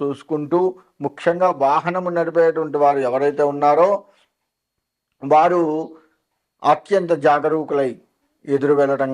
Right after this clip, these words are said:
కానీ, సిగ్నల్స్ జంప్ చేయడం కానీ, ఇటువంటి జాగ్రత్తలు బాగా తీసుకోవాలి. అలా అయితేనే మీరు ర్యాష్గా ఎక్కువగా వెళ్ళేది మీకు కనపడుతూ ఉంది.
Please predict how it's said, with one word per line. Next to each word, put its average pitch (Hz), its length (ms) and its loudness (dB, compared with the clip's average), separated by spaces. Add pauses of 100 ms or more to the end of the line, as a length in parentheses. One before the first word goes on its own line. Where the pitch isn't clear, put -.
కానీ, 131 200 -2 (440)
సిగ్నల్స్ 139 380 -4 (120)
జంప్ 131 240 -2
చేయడం 135 280 0
కానీ, 143 180 -4
ఇటువంటి 175 400 0 (180)
జాగ్రత్తలు 147 460 0 (100)
బాగా 139 180 4 (140)
తీసుకోవాలి. 127 560 -2 (160)
అలా 139 160 4 (100)
అయితేనే 143 400 -4 (100)
మీరు 123 160 -4 (140)
ర్యాష్గా 165 460 2 (100)
ఎక్కువగా 156 400 0
వెళ్ళేది 143 500 2
మీకు 139 180 -4
కనపడుతూ 139 380 -4 (100)
ఉంది. 123 240 -4